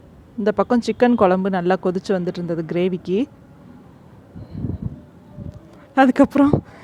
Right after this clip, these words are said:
ஒரே கலாட்டாவா பேசிக்கிட்டு எல்லாரும் சேர்ந்து தான் சமைச்சோம்.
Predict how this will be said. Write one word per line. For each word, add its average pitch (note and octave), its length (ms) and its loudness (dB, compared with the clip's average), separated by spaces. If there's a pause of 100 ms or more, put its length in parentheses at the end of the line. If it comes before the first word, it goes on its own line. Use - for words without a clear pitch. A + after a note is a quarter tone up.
(160)
ஒரே B3 180 8
கலாட்டாவா A#3 540 6
பேசிக்கிட்டு A3+ 560 4
எல்லாரும் G#3 380 2
சேர்ந்து A#3 260 6
தான் A3 180 2
சமைச்சோம். F#3 520 -2